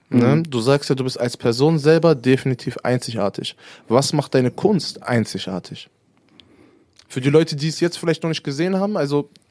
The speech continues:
Speaker 2: Die Art
Speaker 1: viele
Speaker 2: und Weise, wie ich sie herstelle.
Speaker 1: Hm, also der Prozess.
Speaker 2: Der Prozess.
Speaker 1: Okay.
Speaker 2: Die ganzen Vibes drumherum,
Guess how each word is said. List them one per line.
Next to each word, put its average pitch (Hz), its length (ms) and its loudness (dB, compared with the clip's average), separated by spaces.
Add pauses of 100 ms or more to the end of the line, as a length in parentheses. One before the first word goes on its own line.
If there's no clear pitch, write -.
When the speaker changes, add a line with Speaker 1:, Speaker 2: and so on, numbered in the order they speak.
Speaker 2:
Die 127 180 2
Art 147 160 6
Speaker 1:
viele 135 140 4
Speaker 2:
und 123 60 2
Weise, 139 320 4
wie 131 140 4
ich 120 100 -4
sie 120 100 0
herstelle. 110 460 -4 (400)
Speaker 1:
Hm, 123 200 -4
also - 160 -2
der 123 80 0
Prozess. 139 460 -2
Speaker 2:
Der 120 140 2
Prozess. 120 540 -2 (140)
Speaker 1:
Okay. 131 460 -2
Speaker 2:
Die 123 120 0
ganzen 135 380 4
Vibes 135 300 4
drumherum, 117 600 0